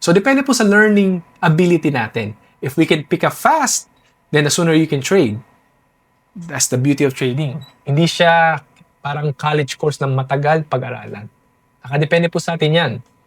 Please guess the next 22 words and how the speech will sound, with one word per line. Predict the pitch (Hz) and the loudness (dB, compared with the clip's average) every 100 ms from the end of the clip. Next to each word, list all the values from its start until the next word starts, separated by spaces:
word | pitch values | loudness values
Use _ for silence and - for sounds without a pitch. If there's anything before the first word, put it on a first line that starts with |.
| - | -2
The | 127 | 2
more | 143 | 4
we | 139 | 4
put | 135 143 - | 2 -2 -2
time | 175 175 165 | 0 0 2
in | 147 | 2
learning | 160 160 156 | 2 2 0
something, | 185 196 208 320 330 - _ _ _ _ _ | -2 0 0 0 -2 -10 _ _ _ _ _
the | - | -12
sooner | - 247 302 180 214 254 _ | -2 0 4 4 2 -2 _
we | 175 170 | -2 2
get | 143 147 - _ _ | 2 2 -2 _ _
results. | 147 - 120 - - - - - _ _ _ | -8 -6 -6 -8 -14 -16 -16 -20 _ _ _
Ayun. | - 107 - - 110 120 120 | -16 -16 -16 -18 -8 -4 -2
Kaya | 147 165 | 0 2
nga, | 175 | 2
di | 175 175 | 2 2
ba? | 247 277 _ _ _ | 0 -4 _ _ _
It's | 123 - 151 | -10 -2 -2
a | |
skill. | - - 320 269 294 302 _ _ _ _ _ _ | -2 0 2 4 2 -2 _ _ _ _ _ _
Practice, | 151 180 _ 220 - - | -2 -2 _ -2 -2 -8